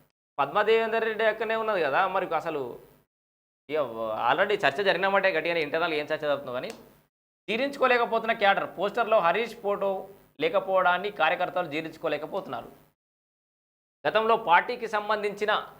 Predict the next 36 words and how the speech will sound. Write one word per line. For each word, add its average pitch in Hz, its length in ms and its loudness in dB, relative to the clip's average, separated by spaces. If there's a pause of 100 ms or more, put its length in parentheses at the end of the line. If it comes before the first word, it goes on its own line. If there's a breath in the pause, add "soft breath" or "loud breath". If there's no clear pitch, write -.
(240 soft breath)
ఆ 160 60 4
చిన్న 180 300 0
కార్యక్రమం 214 420 2
జరిగినా 202 300 2
హరీష్ 180 240 0
రావు 196 120 4
ఫోటో 185 260 0
ఉండేదని, 190 420 2
కానీ 190 260 2
ఇప్పుడు 196 300 -2
ఎందుకు 160 280 -2
తొలగించారని 185 600 0
కార్యకర్తలు 170 480 0
ప్రశ్నిస్తున్నారు. 139 640 -8 (300 loud breath)
ఫోటో 196 220 2
తీసేయడం 190 480 2
ద్వారా 180 240 4
హరీష్ 190 340 0
రావు 202 140 2
కేవలం 180 320 0
మెదక్ 165 280 -2
జిల్లా 196 420 0 (200 loud breath)
సిద్దిపేట 190 400 0
నియోజకవర్గానికి 185 720 0
మాత్రమే 190 400 2
పరిమితం 180 360 2
చేస్తున్నట్టు 170 420 -4
హైకమాండ్ 165 440 0
సంకేతాలు 156 380 -2
పంపించిందా, 156 560 -6 (680)
ఆయన 123 80 -8
ఎక్కడికే 139 320 -8
కా-, - 220 -12 (280)
పరిమితం 127 320 -6
అవుతాడు 123 240 -4
కూడా 117 200 -8